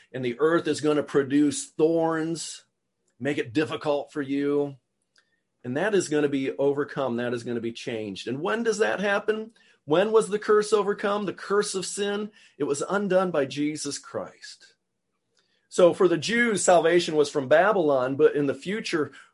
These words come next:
for the Jews and for us all,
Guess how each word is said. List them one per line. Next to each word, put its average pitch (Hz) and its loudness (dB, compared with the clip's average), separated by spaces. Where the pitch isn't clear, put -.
for 156 6
the 139 2
Jews 156 0
and 139 -4
for 143 4
us 131 -2
all, 165 6